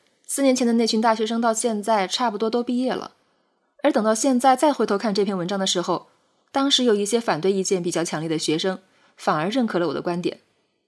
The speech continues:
你提到的观点，我现在再来帮你梳理一下。有的老师的确教得不好，那我们是不是就不要尊重了？我相信，如果你愿意和老师多做沟通，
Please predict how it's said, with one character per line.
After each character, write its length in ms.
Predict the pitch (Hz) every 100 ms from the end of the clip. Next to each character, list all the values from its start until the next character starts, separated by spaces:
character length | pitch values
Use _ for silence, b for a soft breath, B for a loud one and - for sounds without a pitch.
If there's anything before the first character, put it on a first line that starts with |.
| _ _ _ _ _ _ _ _ _ _ _ _ _
你 160 | 208 180
提 140 | 175
到 100 | 233
的 100 | 220
观 200 | 180 180
点， 220 | 180 - _ _
我 140 | - 330
现 260 | 214 185
在 180 | 196 180
再 160 | 185 226
来 80 |
帮 160 | 202 226
你 80 | 170
梳 200 | - 220
理 100 | 175
一 100 | -
下。 200 | - - _ _ _ _ _ _ _ _ _ _ _ _ _ _ _ _ _ _ _ _ _ _
有 200 | - 208
的 120 | 170 247
老 200 | 220 180
师 200 | 220 220
的 160 | 190
确 140 | 196 214
教 160 | 208
得 80 | 196
不 180 | 196 175
好， 300 | - - - _ _ _ _ _ _ _
那 180 | 302 277
我 60 |
们 120 | 202 214
是 200 | 233 226
不 60 |
是 140 | 220 220
就 120 | 208
不 140 | 165
要 120 | 220
尊 180 | 196 185
重 160 | 180 160
了？ 220 | 135 - _ _ _ _ _ _ _ _ _ _ _
我 140 | 202 185
相 200 | 214 208
信， 300 | 214 180 - _ _
如 140 | 185
果 120 | 226 277
你 120 | 220
愿 140 | 240
意 60 | 233
和 100 | 240
老 160 | 190
师 140 | - 208
多 160 | 233
做 160 | 262 208
沟 160 | 185 185
通， 280 | 202 190